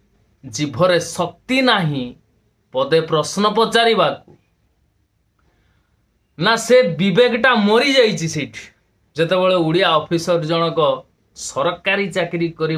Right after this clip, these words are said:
ମାଡ଼ ଖାଉଛି, ସେତେବେଳେ ସମୟରେ ସେଇ ବିବେକ, ସେଇ ହୃଦୟ କୁଆଡ଼େ ଯାଇଛି, ତାହା ସର୍ବସାଧାରଣରେ ଏକ ପ୍ରଶ୍ନବାଚୀ ସୃଷ୍ଟି କରିଛି। ଆପଣ ବହୁତ ବଢ଼ିଆ ଭାବରେ ଫୋନ୍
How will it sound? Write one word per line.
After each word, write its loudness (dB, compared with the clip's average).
ମାଡ଼ -2
ଖାଉଛି, -4
ସେତେବେଳେ -2
ସମୟରେ -2
ସେଇ -4
ବିବେକ, 0
ସେଇ -2
ହୃଦୟ 0
କୁଆଡ଼େ 2
ଯାଇଛି, -2
ତାହା -2
ସର୍ବସାଧାରଣରେ -4
ଏକ -4
ପ୍ରଶ୍ନବାଚୀ -10
ସୃଷ୍ଟି -4
କରିଛି। -6
ଆପଣ 2
ବହୁତ 2
ବଢ଼ିଆ 4
ଭାବରେ 2
ଫୋନ୍ 2